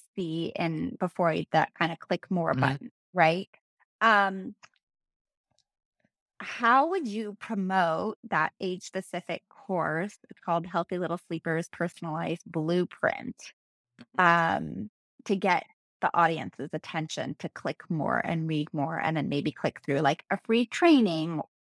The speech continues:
Speaker 1: that will
Speaker 2: Mm-hmm.
Speaker 1: lead them to the course.
Speaker 2: So, okay, so I have a few, a few ideas for you here. So the first thing you need to understand, and again, this is gonna,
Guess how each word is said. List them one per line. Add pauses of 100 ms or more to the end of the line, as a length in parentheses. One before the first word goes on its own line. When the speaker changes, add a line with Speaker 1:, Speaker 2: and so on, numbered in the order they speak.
Speaker 1:
that
will
Speaker 2:
Mm-hmm.
Speaker 1:
lead
them
to
the
course. (1400)
Speaker 2:
So,
okay,
so
I
have
a
few, (160)
a
few
ideas
for
you
here.
So
the
first
thing
you
need
to
understand,
and
again,
this
is
gonna,